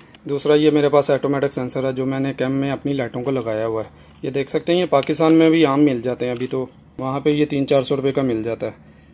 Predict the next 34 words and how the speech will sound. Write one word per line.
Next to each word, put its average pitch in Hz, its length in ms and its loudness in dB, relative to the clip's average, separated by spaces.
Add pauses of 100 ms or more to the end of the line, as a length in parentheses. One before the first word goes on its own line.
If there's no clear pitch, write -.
(140)
और 131 400 -2
यहाँ 139 260 0
पे 147 140 6
तकरीबन 143 520 -2
डेढ़ 139 200 2
से 143 120 0
दो 127 180 -2
रियाल 131 220 0
का। 143 140 0
मैंने 147 260 0
पूछा 135 360 -4
नहीं 151 180 4
है, 165 140 2
हमारी 139 240 -4
company 139 320 -4
ने 151 100 2
purchase 131 340 -4
करके 131 280 -4
भेजे 127 260 -4
हैं, 147 60 -2
मैंने 131 260 -2
नहीं 135 120 -4
पूछा 120 260 -8
कितने 120 300 -10
का। 123 80 -14
Maximum 175 420 -4
ये 165 200 4
डेढ़ 156 240 8
दो 147 180 4
रियाल 151 220 8
का 151 120 4
मिल 127 200 0
जाता 120 260 -4
है, 117 120 -10